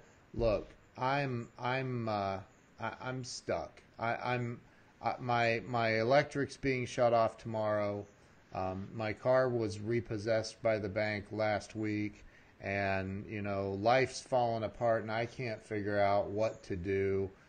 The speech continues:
Uh, you know, what's the, what's the very first thing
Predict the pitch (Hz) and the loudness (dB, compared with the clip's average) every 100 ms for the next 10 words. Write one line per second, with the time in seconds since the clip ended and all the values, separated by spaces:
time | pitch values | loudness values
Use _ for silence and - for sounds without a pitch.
0 | - - 85 - - 110 104 104 101 101 | -20 -10 -6 -6 -6 -6 -4 -2 -2 -4
1 | - - - 113 110 143 117 139 175 - | -8 -10 -10 -10 -10 -6 2 2 2 0
2 | - 151 123 120 156 185 - 131 101 127 | 2 4 4 2 0 0 0 0 2 4
3 | 135 143 135 - 131 123 - - 117 104 | 6 6 2 2 2 2 -2 0 2 4
4 | 98 101 101 | 2 0 -4